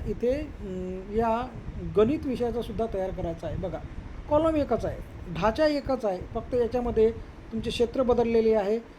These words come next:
आणि त्या अंतर्गत येणारं जे वर्णन आहे ते बदललेलं आहे. बघा आता इथे अनुक्रमांक घेतलेला आहे,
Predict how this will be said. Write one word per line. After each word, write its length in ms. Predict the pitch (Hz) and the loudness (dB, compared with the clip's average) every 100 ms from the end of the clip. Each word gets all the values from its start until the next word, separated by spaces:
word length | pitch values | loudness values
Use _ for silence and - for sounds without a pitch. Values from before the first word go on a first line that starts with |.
| - | -8
आणि 120 | 208 220 | -2 0
त्या 220 | 247 247 | 2 2
अंतर्गत 320 | 240 254 294 | 2 0 0
येणारं 320 | 269 247 240 233 | 0 2 2 4
जे 120 | 233 | 4
वर्णन 400 | 208 202 233 233 | 4 4 2 0
आहे 100 | 226 | 0
ते 400 | - 220 220 233 - | 0 4 4 2 -6
बदललेलं 580 | 214 175 185 185 175 208 | -6 0 0 2 0 0
आहे. 440 | 226 165 - - - - | -2 -2 -4 -8 -12 -4
बघा 180 | 233 202 | 0 2
आता 140 | 175 190 - - | 2 -2 -4 -8
इथे 140 | 233 277 | -6 0
अनुक्रमांक 540 | 247 269 285 277 269 | 2 2 2 2 0
घेतलेला 360 | 254 269 285 277 | -2 -2 0 -2
आहे, 140 | 277 | -2